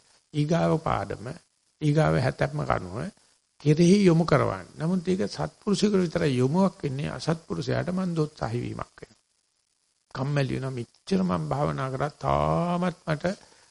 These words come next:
අන්න අර අර විදිය කරදර එනවා, මෙහෙම එනවා, මෙහෙම එනවායි කියලා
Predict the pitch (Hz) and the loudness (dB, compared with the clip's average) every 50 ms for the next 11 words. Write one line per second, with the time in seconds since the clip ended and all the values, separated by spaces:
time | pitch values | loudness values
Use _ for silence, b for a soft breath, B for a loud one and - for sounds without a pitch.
0 | b _ 156 156 147 147 147 147 151 147 139 135 143 147 131 131 123 123 139 156 | b _ -4 -4 -2 0 -2 -2 -2 -2 -4 -4 -4 -4 -4 -4 -2 -2 -2 -2
1 | 160 - 151 143 135 135 139 135 123 117 117 131 156 156 156 143 139 143 139 135 | -2 -2 -2 -2 -2 -2 -2 -2 -2 -2 -4 -4 -4 -2 -2 0 0 0 -2 -4
2 | 123 120 131 143 156 156 151 143 147 143 143 131 135 135 139 135 123 143 151 202 | -4 -4 -2 -2 0 0 0 0 0 0 0 0 0 0 -2 0 0 0 0 0
3 | 214 247 | -2 -2